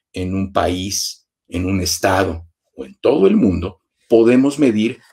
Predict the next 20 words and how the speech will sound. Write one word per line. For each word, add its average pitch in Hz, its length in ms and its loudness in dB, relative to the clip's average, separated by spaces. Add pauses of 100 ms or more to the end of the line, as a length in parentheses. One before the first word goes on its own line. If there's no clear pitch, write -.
(140)
la 82 260 -12
cuarta 101 580 -2
palabrita 90 600 -4
mágica 101 500 -6
que 101 80 -8
la 82 120 -4
gente 92 340 -8
intercambia 90 600 -6
mucho, 139 300 -4 (220)
que 90 100 -4
es 92 140 -4
la 95 240 -2
eficiencia. 101 1080 -4 (360)
La 92 180 0
eficiencia 120 960 -2
es 101 100 -4
la 87 140 -6
capacidad 95 760 -6
que - 160 -2
tiene 82 440 -6